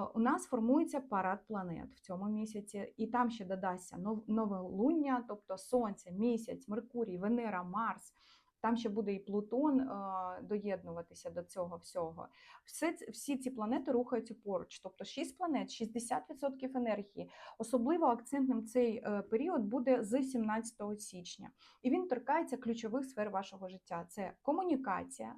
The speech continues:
навчання, поїздки, контакти, е,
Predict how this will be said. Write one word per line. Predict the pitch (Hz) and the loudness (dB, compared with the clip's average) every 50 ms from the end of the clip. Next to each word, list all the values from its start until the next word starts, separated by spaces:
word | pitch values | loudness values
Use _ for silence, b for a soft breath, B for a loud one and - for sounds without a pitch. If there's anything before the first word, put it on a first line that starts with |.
| - - | -6 0
навчання, | 220 269 302 262 - - - 214 180 170 170 175 185 214 247 262 269 - - | 2 2 2 2 -2 -8 -6 -4 -2 -2 -2 -2 -4 -4 -6 -6 -8 -4 0
поїздки, | 302 330 285 214 180 180 180 180 - _ - 247 247 269 269 B B B B B B B | 0 2 2 2 -2 -4 -8 -12 -14 _ 0 2 2 2 2 B B B B B B B
контакти, | - 330 339 320 - 196 175 175 180 180 - - 269 | 0 0 0 0 -2 -2 -2 -2 -2 -4 -4 0 0
е, | 277 294 294 | 0 0 -2